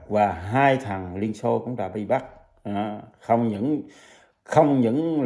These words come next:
là Trung Quốc mà Liên Xô cũng đã bị bắt trong cái vụ này. Đó là phần nổi thôi mà. Nổi, nổi, nổi như là nổi bằng cái gì, lá, lá gì, lá khô hoặc là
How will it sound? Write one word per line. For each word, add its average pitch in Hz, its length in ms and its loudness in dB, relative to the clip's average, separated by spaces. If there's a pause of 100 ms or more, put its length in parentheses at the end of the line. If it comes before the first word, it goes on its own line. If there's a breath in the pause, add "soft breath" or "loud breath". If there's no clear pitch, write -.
(160)
là 98 400 2 (1800)
Trung 107 160 -2
Quốc 156 200 0
mà 92 160 -4
Liên 104 180 -4
Xô 117 300 2
cũng 123 120 -8
đã 107 140 0
bị 107 140 -6
bắt 127 160 -2 (100)
trong 110 160 -4
cái 113 80 -4
vụ 104 180 -4
này. 98 180 -4 (1400 loud breath)
Đó 135 220 10
là 95 340 0 (120)
phần 95 200 -4
nổi 95 300 0
thôi 120 220 0
mà. 92 80 -10 (180)
Nổi, 92 320 -2 (140)
nổi, 117 380 -4 (520 loud breath)
nổi 110 440 -2
như 117 180 0
là 95 320 -4 (460)
nổi 110 260 -4
bằng 104 180 -4
cái 113 120 -6
gì, 95 240 -8 (140)
lá, 143 400 0
lá 135 380 0
gì, 104 180 -6 (160)
lá 131 260 -6
khô 143 460 2 (840)
hoặc - 280 -6
là 98 260 -4